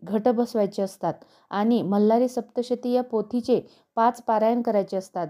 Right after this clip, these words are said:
ज्यांना शक्य होईल त्यांनी जास्तीत जास्त पारायण जरी केले तरी पण देव आपल्याला त्याचा आशीर्वाद भरभरून देत असतात. आपल्या ज्या काही समस्या आहेत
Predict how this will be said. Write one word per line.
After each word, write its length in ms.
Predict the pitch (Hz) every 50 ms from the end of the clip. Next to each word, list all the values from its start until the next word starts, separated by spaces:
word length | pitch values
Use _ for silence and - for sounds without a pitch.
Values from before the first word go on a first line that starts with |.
| 185 151
ज्यांना 360 | 165 202 196 214 220 233 254 254 254 _ _ _ _ - -
शक्य 280 | 208 208 - - 247
होईल 240 | 240 247 254 220 - - _
त्यांनी 260 | 226 214 202 214 240
जास्तीत 380 | 214 226 208 208 - - - 226 220
जास्त 280 | 233 233 233 - -
पारायण 420 | 247 240 240 214 208 214 214 214 220
जरी 180 | 220 226 233 233
केले 340 | 226 233 233 220 214 180 - - _ _ _ _ _ -
तरी 140 | 226 226 233
पण 260 | 214 254 262 247 233
देव 200 | 196 220 226 233
आपल्याला 380 | 226 220 226 220 220 226 233
त्याचा 300 | 226 226 208 208 - 214
आशीर्वाद 420 | 208 202 208 - 214 196 214 220 214 214
भरभरून 520 | 196 208 214 185 190 220 233 247 254 233
देत 220 | 208 202 190 196
असतात. 300 | 180 180 - - 175 160 165 - _ _ _ _ _ -
आपल्या 260 | 180 - 220 233 233
ज्या 200 | 190 220 226 226
काही 220 | 226 - 247 254
समस्या 520 | 247 - 233 208 208 214 214 - - 233 214
आहेत 220 | 214 220 196